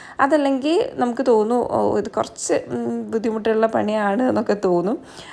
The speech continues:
ഓരോ കാര്യങ്ങളും already നമ്മൾ ചെയ്ത് വെച്ചിട്ടുണ്ടെങ്കിൽ പിന്നെ നമുക്കിത് സിമ്പിളായിട്ട് അങ്ങ് ഫിനിഷ് ചെയ്തെടുക്കാം. ഇപ്പോൾ ഇതാ ഓരോ, ഏ, കേക്കിലും ഞാൻ, ബോക്സസിലും ഉള്ള കേക്കിൽ ഞാൻ ഇതാ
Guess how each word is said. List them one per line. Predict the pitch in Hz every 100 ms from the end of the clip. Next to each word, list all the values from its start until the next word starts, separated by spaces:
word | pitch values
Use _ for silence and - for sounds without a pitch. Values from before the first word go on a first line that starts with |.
| - 240
ഓരോ | 220 262
കാര്യങ്ങളും | 285 269 220 226 240 214
already | 202 220 262
നമ്മൾ | 233 208
ചെയ്ത് | 208 202 180 196
വെച്ചിട്ടുണ്ടെങ്കിൽ | 190 190 190 185 185 202 285 - -
പിന്നെ | 277 269
നമുക്കിത് | 214 214 208
സിമ്പിളായിട്ട് | 226 202 - 208 190 180
അങ്ങ് | 196 196 233 -
ഫിനിഷ് | 185 185 -
ചെയ്തെടുക്കാം. | 180 180 160 160 226 349 - - - -
ഇപ്പോൾ | 226 240
ഇതാ | 233 262
ഓരോ, | - 202 202 233 - - -
ഏ, | 196 208
കേക്കിലും | 196 - 214 214
ഞാൻ, | 196 214 269 - - - - -
ബോക്സസിലും | 196 196 208 208 208 254 -
ഉള്ള | 196 202
കേക്കിൽ | 208 190 185 202 202
ഞാൻ | 190 185 214
ഇതാ | 175